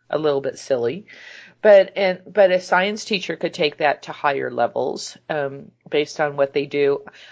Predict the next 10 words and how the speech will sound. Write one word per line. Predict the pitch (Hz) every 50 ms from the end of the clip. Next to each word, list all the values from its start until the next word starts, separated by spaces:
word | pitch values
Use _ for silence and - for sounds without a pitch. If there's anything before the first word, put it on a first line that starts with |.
| - -
I | 208 285 330
tend | 320 - - - 226 226 233 247 247 247 240 240 226 -
to | - - 214 190 170 165 165 175
stop | 170 - - - 165 165 160 165 -
at | 156 - -
sixth | - - - 170 165 - - -
grade | - 170 160 160 156 151 - -
only | 151 147 156 165 170 180 185 196 196
because, | 185 180 175 - - - 165 156 151 151 147 147 143 - - -
um, | 151 143 139 135 131 139 -